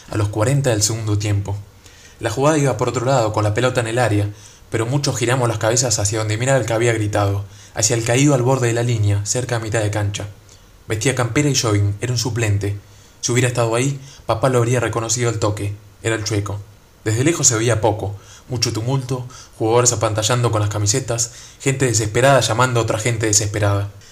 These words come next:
Después, una ambulancia que entraba por la esquina de la cancha, una camilla que se levantaba, y al final la ambulancia yéndose por donde había venido. Se suspendió, obvio, y todos nos quedamos ahí, esperando. Llegó más gente,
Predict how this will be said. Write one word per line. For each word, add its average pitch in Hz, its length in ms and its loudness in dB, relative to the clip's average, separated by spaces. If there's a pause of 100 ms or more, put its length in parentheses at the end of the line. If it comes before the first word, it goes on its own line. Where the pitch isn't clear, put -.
(220)
Después, 131 520 0 (200)
una 120 140 0
ambulancia 123 400 4
que 117 80 -2
entraba 120 260 4
por 113 120 2
la 110 80 0
esquina 120 180 -2
de 113 60 2
la 107 100 -2
cancha, 123 380 -4 (120)
una 117 160 -2
camilla 120 340 0
que 104 60 -2
se 104 100 0
levantaba, 117 600 2 (320)
y 113 60 -6
al 104 100 0
final 120 200 -2
la 123 80 0
ambulancia 113 420 0
yéndose 120 420 2
por 113 140 0
donde 104 220 2
había 110 220 0
venido. 104 400 0 (600)
Se 113 120 -2
suspendió, 123 540 2
obvio, 107 380 2 (200)
y 107 80 -2
todos 127 160 2
nos 113 120 0
quedamos 113 320 0
ahí, 104 360 0
esperando. 104 540 0 (580)
Llegó - 200 2
más - 140 2
gente, 107 420 0